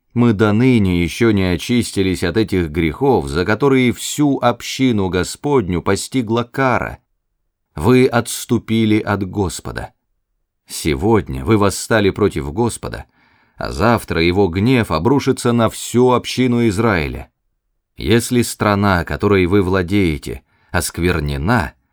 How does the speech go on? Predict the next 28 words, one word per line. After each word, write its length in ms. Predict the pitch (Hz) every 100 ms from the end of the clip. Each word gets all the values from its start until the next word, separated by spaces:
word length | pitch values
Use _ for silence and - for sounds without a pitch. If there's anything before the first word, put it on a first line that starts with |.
| _ _ _
то 200 | 80 76
переходите 720 | - 95 87 92 87 117 104
сюда, 480 | 95 101 90 123 110
во 100 | 82
владение 640 | 85 95 98 107 85 73
Господа, 560 | 71 123 131 - 73 65
где 180 | 69 95
стоит 440 | - 101 117 113
скиния 640 | - - - 156 120 92 82
Господня, 680 | 85 - - 78 60 62 - _ _ _ _
и 160 | - 69
возьмите 600 | 73 76 73 123 139 127
себе 500 | - 101 113 135 117
землю 400 | 82 131 123 120
здесь, 580 | 82 80 127 143 85 -
у 120 | 67
нас. 440 | 87 135 80 - _ _ _ _ _ _ -
Но 200 | 82 131
не 140 | 131 127
поднимайте 720 | 127 107 110 120 131 120 113
восстание 920 | 107 104 - - 139 135 123 107 98
против 580 | - 123 120 95 78 73
Господа, 720 | 104 156 90 - 80 69 - _ _ _ _ -
и 200 | 139 139
нас 380 | 131 139 110 -
соучастниками 920 | 123 131 120 139 123 - 120 120 113
не 160 | 107 98
делайте. 580 | 98 76 69 - -